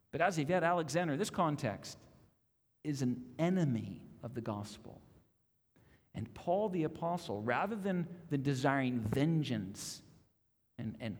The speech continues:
viciousness against Alexander, he says, "The Lord Jesus Christ,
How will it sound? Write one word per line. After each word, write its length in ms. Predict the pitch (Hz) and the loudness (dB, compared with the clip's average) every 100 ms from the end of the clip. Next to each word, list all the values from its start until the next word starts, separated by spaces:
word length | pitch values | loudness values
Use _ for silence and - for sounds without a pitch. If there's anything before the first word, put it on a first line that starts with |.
| - - | -12 -14
viciousness 760 | 107 156 170 170 156 135 131 | -4 0 0 0 -2 -2 -2
against 360 | 113 110 180 - | -2 -2 -2 -2
Alexander, 840 | 123 117 110 107 131 127 113 110 101 - - - - - _ _ _ - | -2 -2 -2 -2 0 0 -2 -4 -8 -14 -20 -20 -20 -20 _ _ _ -8
he 60 | |
says, 260 | 123 127 123 | -6 -6 -6
"The 120 | 127 | -6
Lord 260 | 127 147 135 | -4 -4 -2
Jesus 340 | 143 135 131 | -4 -4 -6
Christ, 480 | - 110 95 - | -6 -6 -6 -10